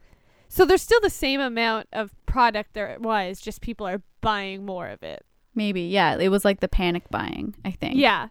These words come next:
Speaker 1: So they haven't been able to really keep up with it. So there's a shortage right now because they haven't been able to restock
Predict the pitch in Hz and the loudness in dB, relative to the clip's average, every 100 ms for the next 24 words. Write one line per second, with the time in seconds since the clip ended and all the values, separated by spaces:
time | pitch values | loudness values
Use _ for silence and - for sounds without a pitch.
0 | - - 311 254 240 269 262 247 247 240 | -14 0 4 6 6 4 4 2 2 0
1 | 233 220 220 214 208 214 - 226 - 202 | 0 -2 -4 -4 -4 -4 -6 -8 -4 -6
2 | 214 202 185 101 - 208 180 175 - - | -4 -8 -8 -12 -10 -8 -8 -8 -8 -8
3 | - 240 233 226 208 214 208 214 196 190 | 0 0 2 -2 -2 -6 -4 -6 -6 -6
4 | 202 220 185 202 208 196 202 202 196 190 | -6 -6 -6 -6 -6 -6 -6 -10 -10 -10
5 | 196 202 190 185 - 110 | -12 -12 -10 -12 -10 -10